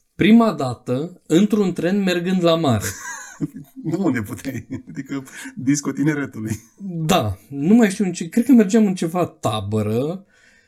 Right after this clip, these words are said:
Speaker 1: și eram în, uh, celebrul tren de București-Constanța.
Speaker 2: La concurență Genius cu Coco Jumbo, că cam acolo era valul.
Speaker 1: Nu că, uh, practic, cei din compartimentul de vis-a-vis aveau o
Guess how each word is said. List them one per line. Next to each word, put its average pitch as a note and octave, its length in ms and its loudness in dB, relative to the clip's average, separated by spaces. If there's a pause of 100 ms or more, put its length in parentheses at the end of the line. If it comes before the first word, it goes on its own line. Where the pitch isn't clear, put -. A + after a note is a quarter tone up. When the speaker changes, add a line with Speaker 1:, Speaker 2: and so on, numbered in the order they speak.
(160)
Speaker 1:
și - 300 -4
eram F#3 380 2
în, G#3 460 0
uh, F#3+ 280 -4 (340)
celebrul D#3+ 440 2
tren F3 200 -6
de D3+ 80 0
București-Constanța. C#3+ 1160 -2
Speaker 2:
La A2+ 140 -12
concurență A2+ 680 -8
Genius A#2 320 -8
cu A2 100 -12
Coco A2 220 -12
Jumbo, G2+ 280 -8
că G2+ 220 -14
cam G2+ 160 -12
acolo G#2 260 -6
era F2+ 240 -10
valul. D#3+ 140 4
Speaker 1:
Nu D#4+ 80 8
că, G#3 380 0 (160)
uh, F#3 180 -8 (840)
practic, G3 500 -2
cei A3+ 220 4
din F#3+ 480 2 (300)
compartimentul E3 840 0
de E3 100 2
vis-a-vis D3+ 500 0
aveau G3 340 -2 (100)
o D#3+ 100 -6